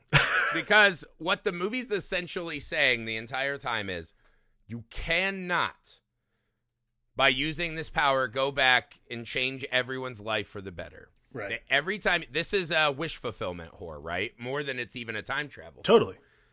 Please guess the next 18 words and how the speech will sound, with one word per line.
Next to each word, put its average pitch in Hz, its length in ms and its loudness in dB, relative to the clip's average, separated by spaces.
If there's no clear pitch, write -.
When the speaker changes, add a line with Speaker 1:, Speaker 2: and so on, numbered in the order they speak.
Speaker 2:
This 127 220 -2
is 151 100 -6
a 151 80 -2
be 123 140 -4
careful 156 400 0
what 165 160 0
you 147 100 -2
wish 127 220 0
for 123 200 -4
horror 107 220 -2
film. - 280 -16
Right? 139 240 4
It's 135 120 -12
like 160 120 0
a 151 40 -2
monkey 165 280 -4
paw 95 280 -4
movie. 78 360 -14